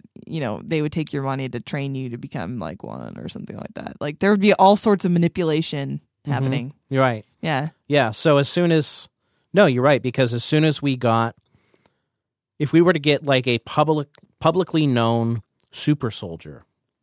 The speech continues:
Speaker 1: Mm-hmm.
Speaker 2: one of the very next things that would happen is people would start
Speaker 1: Trying to be like them.
Speaker 2: militia boot camps where you roid up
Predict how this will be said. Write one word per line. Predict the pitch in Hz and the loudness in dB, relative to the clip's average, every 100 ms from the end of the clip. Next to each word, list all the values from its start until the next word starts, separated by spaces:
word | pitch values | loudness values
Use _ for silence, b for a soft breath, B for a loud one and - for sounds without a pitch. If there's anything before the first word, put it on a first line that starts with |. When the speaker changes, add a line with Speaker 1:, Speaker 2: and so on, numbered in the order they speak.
| - | -6
Speaker 1:
Mm-hmm. | 190 190 170 - | -2 -2 -4 -6
Speaker 2:
one | 131 117 | -4 -4
of | |
the | 104 | -4
very | 95 117 165 | 0 2 4
next | 165 156 - | 4 2 0
things | 151 151 147 | 0 0 0
that | 139 | 0
would | 156 | 0
happen | 117 92 92 98 92 - _ _ _ _ _ _ _ | 0 -2 -4 -8 -10 -14 _ _ _ _ _ _ _
is | 131 120 113 110 104 | 2 4 4 2 -2
people | 143 143 151 151 | -4 -2 -2 -2
would | 139 | -2
start | - 131 113 113 - _ _ _ _ _ _ _ _ _ _ _ _ | 0 2 4 2 -2 _ _ _ _ _ _ _ _ _ _ _ _
Speaker 1:
Trying | 226 190 180 | 0 0 2
to | |
be | 156 | 0
like | 101 - | -4 -6
them. | - 151 | -12 -4
Speaker 2:
militia | 143 143 147 160 185 | 0 2 2 4 2
boot | 156 131 165 - | 0 0 0 0
camps | - 135 123 120 - - _ _ _ _ | -4 -2 -2 -4 -8 -12 _ _ _ _
where | 131 139 127 120 117 117 117 _ _ | 0 4 6 6 4 2 -2 _ _
you | 135 127 | -4 -4
roid | 117 131 147 151 | 2 4 4 6
up | 127 127 | 4 2